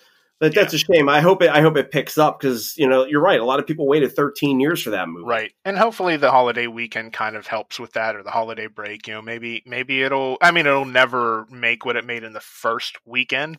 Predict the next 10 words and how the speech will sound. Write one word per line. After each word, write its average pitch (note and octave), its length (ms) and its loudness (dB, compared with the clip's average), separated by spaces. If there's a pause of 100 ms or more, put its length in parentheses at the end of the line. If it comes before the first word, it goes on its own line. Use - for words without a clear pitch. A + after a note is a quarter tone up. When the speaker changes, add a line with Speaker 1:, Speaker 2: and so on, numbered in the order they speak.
(140)
Speaker 2:
but A2+ 300 2 (1120)
maybe D#3+ 220 4
it'll C#3 200 2
at G2 80 -8
least C3 240 -2
have A#2+ 180 -4
some A#2 200 -14
legs. G2+ 440 -10 (600)
Speaker 1:
Oh, F3+ 220 6
absolutely. C3 760 0